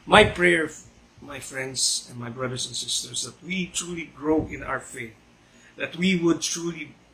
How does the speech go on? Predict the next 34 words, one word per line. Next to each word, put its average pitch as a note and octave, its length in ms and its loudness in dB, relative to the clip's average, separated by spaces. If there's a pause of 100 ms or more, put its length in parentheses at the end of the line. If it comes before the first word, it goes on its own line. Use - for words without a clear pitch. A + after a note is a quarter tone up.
(160)
believe D#3+ 500 -6
God A2+ 320 -8 (720)
and, C3 400 -2 (520)
and C#3 380 -2
see - 380 2
that F3+ 180 2
He F#3+ 320 -4
is - 280 0
the F3+ 100 -4
great D#3+ 440 -6
I C#3 200 -4
Am, C3+ 320 -10 (600)
seeing G#3 560 2
that E3 180 -2
He F3+ 200 -8
is - 140 -4
the D3 100 -8 (280)
God E3+ 260 4
who C#3+ 220 -12
gives C3 380 -2
life D3+ 300 -2
and B2+ 160 -12
life D#3+ 220 -4
abundantly, C3+ 680 -10
that C3 140 -12 (360)
He E3+ 100 -6
is C#3+ 140 -2
greater E3 560 -2
than, C#3 340 -8 (640)
uh, C#3+ 140 -8
any E3 180 -2
sickness E3+ 540 -2
and A#2+ 100 -8
disease, E3+ 800 -4